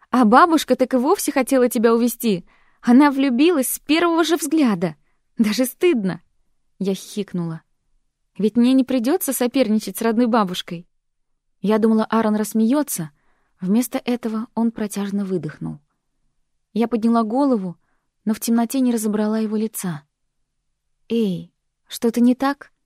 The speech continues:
«Всё в порядке, малышка». Голос по непонятной причине прозвучал сдавленно.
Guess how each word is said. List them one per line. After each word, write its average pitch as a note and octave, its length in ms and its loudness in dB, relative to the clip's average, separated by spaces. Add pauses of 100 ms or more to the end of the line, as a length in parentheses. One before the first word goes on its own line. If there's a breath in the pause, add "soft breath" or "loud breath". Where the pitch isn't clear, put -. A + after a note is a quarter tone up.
(640)
«Всё - 180 -8
в - 80 -16
порядке, E3 500 -8
малышка». D#3 540 -12 (1040)
Голос B3 320 2
по - 120 -6
непонятной A3 520 0
причине A#3 440 -2
прозвучал A3 520 -2
сдавленно. D#3+ 640 -6